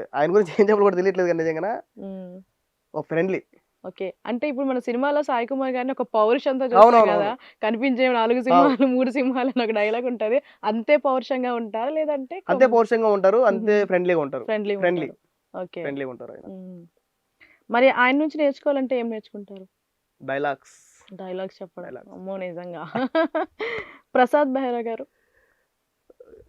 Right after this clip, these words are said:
Speaker 1: ఫుల్ ఫన్.
Speaker 2: ఫుల్ ఫన్. మన సిరీస్‌లో చూసేటట్టే ఇంకా
Speaker 1: ఫుల్
Speaker 2: ఫన్.
Speaker 1: ఫన్. టోటల్.
Speaker 2: ఓకే.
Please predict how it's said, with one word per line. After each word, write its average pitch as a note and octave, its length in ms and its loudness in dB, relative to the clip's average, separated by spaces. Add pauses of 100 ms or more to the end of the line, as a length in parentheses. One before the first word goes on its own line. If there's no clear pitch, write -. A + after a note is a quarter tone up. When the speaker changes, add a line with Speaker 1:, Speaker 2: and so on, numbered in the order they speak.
(680)
Speaker 1:
ఫుల్ F3+ 160 0
ఫన్. D3+ 220 -4 (380)
Speaker 2:
ఫుల్ A#3 180 -6
ఫన్. G#3+ 400 -4 (280)
మన A3 400 0
సిరీస్‌లో B3 440 -2
చూసేటట్టే B3+ 1040 -2
ఇంకా C#4 220 2
Speaker 1:
ఫుల్ A3+ 140 2
Speaker 2:
ఫన్. G#3 280 0
Speaker 1:
ఫన్. D#4+ 160 -10 (340)
టోటల్. - 240 -8 (340)
Speaker 2:
ఓకే. F#3+ 340 -8